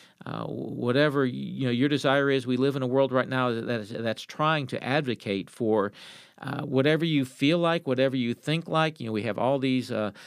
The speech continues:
uh, acrostics, you know, of all these letters that we're putting together, uh, and, and we're saying, "Whatever you feel, whatever works for you, whatever is right for you, whatever your truth is, uh, you know, that, that's gonna make you happy."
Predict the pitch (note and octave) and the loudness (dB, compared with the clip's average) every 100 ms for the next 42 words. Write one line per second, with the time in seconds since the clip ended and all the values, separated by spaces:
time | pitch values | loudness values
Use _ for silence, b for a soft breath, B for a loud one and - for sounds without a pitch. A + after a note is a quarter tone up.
0 | B - G#2+ A#2+ - C3+ C3 - C#3 B2+ | B -12 -6 -6 2 2 2 0 -2 -2
1 | A#2+ A2 G2+ A#2 C3 C3 A#2 B2 C#3 C3 | 0 0 2 2 2 0 2 2 2 0
2 | A#2+ A#2 G#2+ C#3 C3 A#2+ A#2 B2+ C3+ D3 | -2 -2 -2 0 0 0 2 2 4 2
3 | C#3 B B - A2+ A2 A2 - B2 A#2 | -2 B B -6 -2 0 0 -2 -2 -4
4 | A#2 A#2 A#2 A2+ - A#2+ A#2 A2+ B2 C#3+ | -4 -6 -4 -2 0 0 2 4 4 4
5 | D3+ D3 - D3 D#3 E3+ D#3+ B - A#2 | 0 -2 2 4 4 2 -2 B -10 -2
6 | A#2 C3 C3 A#2+ D3+ - - C#3+ C#3+ D#3 | 2 4 4 6 6 4 -2 0 4 4
7 | E3 C#3+ B2 B2+ C3+ C3 G#2+ C3 C#3 C3+ | 2 0 2 4 4 2 2 4 2 0
8 | - B2+ A#2 A#2 D3 D#3 C#3 A#2+ B2+ B2 | -4 -2 0 4 6 4 2 2 4 4
9 | A#2+ A#2+ B2+ D3 D3+ - D#3+ D#3 D#3+ D#3 | 0 2 6 6 6 2 0 2 2 2
10 | D#3+ D#3 B B - C3+ C3+ B2 B2 C3+ | 0 -4 B B -4 2 4 4 2 -2
11 | C#3 C3+ C3+ B2+ C3 B2+ C3+ C3+ C#3+ C3+ | -8 -2 0 4 2 4 2 2 0 4
12 | C3+ C3 B2 C3 D#3 C#3 D#3 D#3 - | 4 2 0 2 4 4 2 2 -4